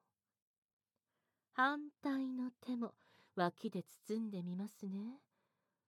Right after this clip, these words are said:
ほーら。<laughs>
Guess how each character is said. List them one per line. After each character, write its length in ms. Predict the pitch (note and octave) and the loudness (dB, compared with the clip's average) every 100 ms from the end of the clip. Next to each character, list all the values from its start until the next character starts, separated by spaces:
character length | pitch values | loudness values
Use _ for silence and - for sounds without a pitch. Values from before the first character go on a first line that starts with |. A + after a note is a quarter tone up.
| _ A#3 | _ 2
ほ 60 | |
ー 880 | A#3 A3+ A3+ A3 G#3+ G3+ F#3 E3+ D#3+ D3+ C#3+ C#3+ - | 4 4 4 2 0 -2 -2 -4 -6 -10 -12 -16 -10
ら。 60 | C#4 F#4 - - _ - - D5 A#4+ F#4 - F#4 - - _ - | -10 -10 -16 -20 _ -16 -14 -12 -14 -16 -18 -20 -20 -20 _ 2
<laughs> 640 | E4+ - - E4 - | 2 2 2 2 0